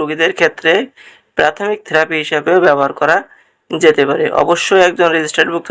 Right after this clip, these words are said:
চিকিৎসকের পরামর্শে ব্যবহার করবেন। আসুন এর ব্যবহার সম্পর্কে একটু জেনে নেই। সাধারণ প্রারম্ভিক মাত্রা হলো প্রতিদিন একটি করে চল্লিশ by পাঁচ মিলিগ্রাম ট্যাবলেট। যে সকল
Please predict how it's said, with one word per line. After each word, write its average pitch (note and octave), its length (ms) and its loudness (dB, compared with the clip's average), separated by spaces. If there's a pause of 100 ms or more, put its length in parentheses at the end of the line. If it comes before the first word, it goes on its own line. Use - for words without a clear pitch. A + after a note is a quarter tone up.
(140)
চিকিৎসকের - 600 -2
পরামর্শে C#3+ 520 2 (600)
ব্যবহার C#3+ 400 2
করবেন। C3+ 320 -4 (1300)
আসুন G3+ 400 -2
এর G3 140 2
ব্যবহার D#3+ 360 4
সম্পর্কে E3 360 -6
একটু D#3 120 -2 (100)
জেনে C3+ 260 4
নেই। D#3 120 4 (140)
সাধারণ F3 320 2 (100)
প্রারম্ভিক D3+ 340 0 (100)
মাত্রা C#3 320 -2
হলো C#3 200 0
প্রতিদিন - 340 -2 (320)
একটি - 340 -6 (100)
করে D#3+ 200 6 (720)
চল্লিশ E3 400 6
by D#3+ 120 4 (160)
পাঁচ C#3+ 220 2 (140)
মিলিগ্রাম D3 380 -2 (120)
ট্যাবলেট। C#3 380 2 (800)
যে D3+ 100 4 (100)
সকল G#3+ 200 4